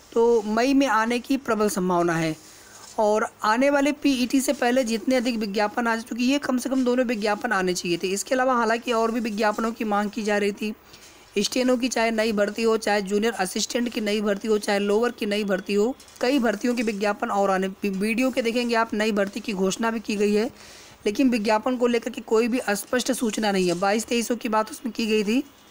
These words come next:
कि वीडियो की एक नई भर्ती का विज्ञापन भी जल्द जारी किया जाएगा। लेकिन आप देखेंगे यूपी ट्रिपल एससी के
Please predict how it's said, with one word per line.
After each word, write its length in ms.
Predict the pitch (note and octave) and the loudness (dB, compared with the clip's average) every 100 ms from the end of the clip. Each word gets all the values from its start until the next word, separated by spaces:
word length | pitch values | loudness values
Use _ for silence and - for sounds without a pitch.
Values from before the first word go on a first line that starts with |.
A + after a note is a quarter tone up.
| - | -6
कि 80 | G3+ | -2
वीडियो 420 | F#3+ G#3+ A3 B3+ | 0 0 2 0
की 120 | B3 | 2
एक 160 | A#3 A3+ | 0 0
नई 220 | G#3+ A3+ | 0 0
भर्ती 280 | G#3 G3 A3 | 0 -2 -2
का 80 | A3 | -2
विज्ञापन 480 | G3+ G3 G3 G#3+ G#3 | -2 -2 -2 -2 -2
भी 100 | A3 | -2
जल्द 260 | F#3 F#3+ G3+ | 0 0 0
जारी 260 | F3+ D#3 | 0 0
किया 200 | D3+ E3 | -2 -2
जाएगा। 420 | D#3 D#3 D#3 D#3+ E3 - - - - - - - - - - - _ - _ - - - - | 0 0 0 -4 -6 -18 -20 -20 -20 -20 -20 -20 -20 -20 -20 -20 _ -20 _ -20 -20 -16 -2
लेकिन 280 | A3+ D4+ C#4+ | 2 4 4
आप 280 | B3+ D4 C#4 | 4 4 4
देखेंगे 400 | B3+ D4 D4 D4+ | 4 4 4 4
यूपी 340 | C4 A#3+ C#4+ | 4 2 2
ट्रिपल 280 | C4+ B3 B3+ | 2 2 2
एससी 260 | B3 C#4+ | 2 0
के 80 | C4+ | -2